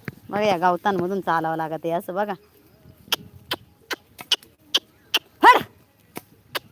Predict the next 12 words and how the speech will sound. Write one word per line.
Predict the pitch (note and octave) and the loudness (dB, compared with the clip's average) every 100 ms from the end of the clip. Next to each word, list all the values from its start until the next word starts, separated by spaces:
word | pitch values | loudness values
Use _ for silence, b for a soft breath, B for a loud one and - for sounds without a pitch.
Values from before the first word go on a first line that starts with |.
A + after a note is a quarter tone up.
| _ - - - - - - - - | _ -10 -10 -10 -20 -10 -10 -10 -2
काय | A#3+ D4 A3+ F#3 | 2 2 2 -2
चाललंय | G3+ G3 G3 F#3+ | 0 0 -2 -2
असं | F#3 G3 - | -2 -4 -8
काय | - D#4 | -6 -4
ना? | G#4 - - - - - _ _ - - - | -4 -8 -20 -20 -20 -20 _ _ -2 0 0
विजयादशमीच्या | C#4+ C4 C4 C4+ C4+ A#3 A3 | 0 2 2 2 -4 -2 0
हार्दिक | G#3+ A3 | 0 -2
शुभेच्छा | - A3 G#3+ - G#3 | -8 -4 -4 -4 -6
सर्व | G#3+ | -4
YouTube | G3 F#3 F#3+ - | -4 -6 -8 -6
फॅमिलीला, | A3+ G3+ F3 E3 | -4 -2 -4 -4
धन्यवाद. | E3+ A3 G#3+ G3 F#3 F3+ | -4 -4 -4 -4 -4 -6